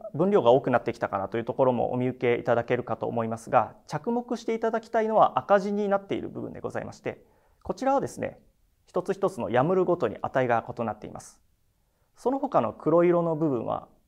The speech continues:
値が異なっておらず、ポッドであればポッド同士、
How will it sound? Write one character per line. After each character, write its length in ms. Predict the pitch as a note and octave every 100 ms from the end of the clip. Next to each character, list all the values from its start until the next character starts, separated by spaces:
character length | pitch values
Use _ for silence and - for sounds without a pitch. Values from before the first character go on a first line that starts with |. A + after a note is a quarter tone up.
| -
値 240 | - A#2+
が 80 | A#2+
異 160 | C3 C#3
な 100 | C#3
っ 120 | C#3
て 240 | A2+ - -
お 60 |
ら 140 | A2 G#2+
ず、 260 | D#3 - - -
ポ 100 | D#3+
ッ 40 | -
ド 100 | A3
で 80 | A3+
あ 60 |
れ 80 | G#3+
ば 100 | G#3
ポ 120 | -
ッ 60 | A#2+
ド 80 | A#2
同 120 | -
士、 140 | -